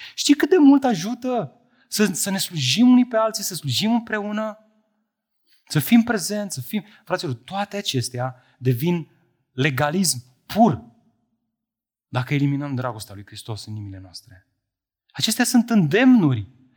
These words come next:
care nu fac altceva decât să stârnească legea lui Hristos scrisă în inimile noastre. Cel care este cu adevărat regenerat și aude toate astea, va zice: "Da, măi, am fost cam inconsecvent în dărnicia mea la biserică. O să fiu mai atent." De ce?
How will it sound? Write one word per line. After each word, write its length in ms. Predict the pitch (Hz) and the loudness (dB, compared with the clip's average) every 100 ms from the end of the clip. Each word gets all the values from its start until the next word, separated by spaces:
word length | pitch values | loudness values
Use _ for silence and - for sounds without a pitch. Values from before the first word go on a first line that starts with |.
| _ | _
care 180 | - 190 | -4 0
nu 80 | 214 | 2
fac 160 | 247 240 | 2 0
altceva 280 | 226 220 | -2 -2
decât 200 | 214 208 | -4 -4
să 100 | 202 | -6
stârnească 600 | 180 - 160 208 233 - | -6 -4 -2 0 -2 -2
legea 260 | 226 202 214 | 0 2 0
lui 100 | 214 | -4
Hristos 360 | 208 220 196 180 | -6 -6 -6 -6
scrisă 380 | - 220 214 | -6 -6 -2
în 60 | 220 | -2
inimile 300 | 208 208 202 | 0 -2 -6
noastre. 560 | 202 190 - 120 90 _ _ _ _ _ _ _ _ _ _ _ _ | -8 -10 -8 -8 -8 _ _ _ _ _ _ _ _ _ _ _ _
Cel 220 | - 202 | -4 -2
care 240 | 208 202 190 | -2 -2 0
este 440 | 147 127 240 - | 0 2 0 0
cu 100 | 262 | -2
adevărat 380 | 247 240 220 220 | -4 -2 -2 -2
regenerat 440 | 202 165 180 180 | -4 -4 -2 -4
și 80 | - | -4
aude 220 | 160 202 | -4 -2
toate 280 | 190 165 143 | -4 -6 -8
astea, 220 | 131 127 | -8 -8
va 100 | 113 | -10
zice: 360 | 113 117 - 107 _ _ _ | -12 -12 -14 -16 _ _ _
"Da, 140 | 156 | -6
măi, 180 | 185 196 | -6 -6
am 80 | 147 | -8
fost 200 | 156 - | -8 -10
cam 460 | 156 156 139 127 _ _ _ _ | -6 -2 -2 -4 _ _ _ _
inconsecvent 800 | 175 - 196 - 123 120 214 170 | -6 -4 -6 -6 -6 -6 -4 -2
în 120 | 117 | -2
dărnicia 420 | 107 101 92 101 | -4 -10 -12 -12
mea 120 | 92 | -12
la 100 | 92 | -14
biserică. 540 | 90 - 90 87 - 90 | -12 -12 -12 -20 -20 -20
O 120 | - - | -20 -18
să 80 | - | -6
fiu 120 | 208 | -4
mai 140 | 214 | -4
atent." 380 | 208 - 196 127 - _ _ | -6 -18 -10 -10 -10 _ _
De 140 | - 131 | -6 -4
ce? 260 | - 160 | -2 -2